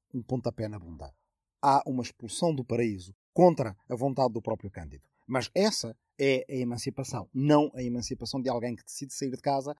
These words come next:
mas a emancipação de alguém que é expulso de casa. Uma emancipação inesperada, um abrir de olhos que não se podia antecipar e não se desejava. Trata-se de acordar para um mundo caótico e quase inteiramente desprovido de sentido,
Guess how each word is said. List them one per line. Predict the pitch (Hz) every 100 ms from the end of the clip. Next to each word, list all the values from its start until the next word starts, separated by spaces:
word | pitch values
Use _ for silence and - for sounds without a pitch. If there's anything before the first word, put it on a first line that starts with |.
| _
mas | 113 135 139 - -
a | 131
emancipação | 131 117 120 113 113 131
de | 120
alguém | 117 127 127 _ _
que | -
é | 113 - _
expulso | - - 151 107 - _
de |
casa. | - 73 - - _ _ _ _
Uma | 123 127 117 139
emancipação | 131 123 123 110 - 143 131 _ _ _ -
inesperada, | 147 147 - 151 127 107 -
um | 131
abrir | 127 123 127 110
de | 107
olhos | 127 120 - -
que | 120
não | 151
se | -
podia | 120 123
antecipar | 113 - 104 101 95 - _ _ -
e | 120
não | 120
se | - 107
desejava. | 90 82 - - _ _ _ -
Trata-se | 131 127 120 -
de | 117
acordar | - 104 120 110
para | 110
um | 113
mundo | 120 123 -
caótico | - 120 131 127 101 - _ _ -
e |
quase | 113 143 135 -
inteiramente | 156 151 147 127 123 123 -
desprovido | - - 101 101 -
de | -
sentido, | 98 82 71